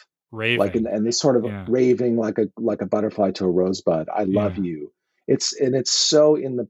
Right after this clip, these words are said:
Speaker 2: in the pocket of distance from loved ones and that feeling of love, adoration, attachment or whatever, and distance and the, and the dynamics between those things.
Speaker 1: Right.
Speaker 2: And like you said, this being the first poem in that book, I think is, is, is,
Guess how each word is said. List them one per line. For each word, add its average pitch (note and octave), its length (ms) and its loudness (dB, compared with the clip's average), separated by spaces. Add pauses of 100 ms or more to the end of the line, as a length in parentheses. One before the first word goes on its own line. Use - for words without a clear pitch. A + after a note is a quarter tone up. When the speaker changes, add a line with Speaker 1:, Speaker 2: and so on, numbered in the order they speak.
(120)
Speaker 2:
in A2 120 -4
the G#2 80 -4
pocket A2 500 -8
of D#2+ 120 -8
distance F2+ 440 -6
from F2 220 -6
loved E2 280 -2
ones E2+ 340 -4
and E2+ 100 -6
that E2+ 120 -8 (120)
feeling F#2 280 -4
of E2+ 100 -8 (540)
love, A2+ 540 0
adoration, G2+ 680 -4
attachment G2+ 580 -2
or F#2+ 60 0
whatever, F#2 280 0
and F#2 260 -6
distance F#2 600 -4
and E2+ 120 -2
the, E2+ 100 -2
and F#3+ 120 -2
the F3+ 60 -2
dynamics F3 560 0
between F#2+ 300 -2
those F2+ 220 -2
things. G2 340 -4
Speaker 1:
Right. - 0 -
Speaker 2:
And F2+ 140 -6
like F#2+ 180 -8
you G#2+ 80 -8
said, G2+ 340 0 (360)
this B2 180 4
being A2+ 200 4
the G#2 80 2
first - 360 0
poem G2+ 220 0
in G2 80 2
that F2 260 -2
book, F2 300 0
I F#2 60 -4
think F2+ 260 -8
is, E2+ 320 -4
is, F2 480 -2
is, E2 500 -2